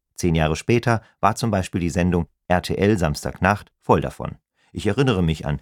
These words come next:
Kentucky schreit Ficken von Stefan Jürgens und Olli Dittrich. Because jokes about Kentucky Fried Chicken wouldn't have been just as spaßig. Auch heute muss ich sehr oft an Otto Walkes denken, zum Beispiel wenn ich Werbung sehe.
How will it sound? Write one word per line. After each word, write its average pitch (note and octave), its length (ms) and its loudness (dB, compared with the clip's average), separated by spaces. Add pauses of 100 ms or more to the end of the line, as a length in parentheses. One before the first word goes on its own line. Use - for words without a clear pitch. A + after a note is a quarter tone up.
(160)
Kentucky E2 440 -4
schreit - 260 -4
Ficken G2+ 340 -2
von D2 140 -6
Stefan D#2 360 -2
Jürgens F#2+ 380 0
und D2 100 -10
Olli E2+ 200 0
Dittrich. - 460 -4 (300)
Because A2+ 400 -2
jokes A2+ 360 2
about D#2+ 220 0
Kentucky F2+ 500 -4
Fried D2 280 -2
Chicken G#2 400 0 (200)
wouldn't C3 280 0
have F2+ 200 -2
been D#2+ 200 -2
just - 400 -2
as F#2+ 120 -4
spaßig. - 580 -8 (1000)
Auch D#3 260 2
heute E2+ 460 2
muss G2+ 160 -2
ich B2 140 -2
sehr G2 260 2
oft - 240 -2
an - 120 -2
Otto A#2 260 -2
Walkes D2+ 360 0
denken, D2+ 420 -2 (200)
zum B2 160 0
Beispiel D#2 340 0
wenn F#2 120 2
ich G#2+ 120 -4
Werbung D#2 340 2
sehe. C#2+ 360 -2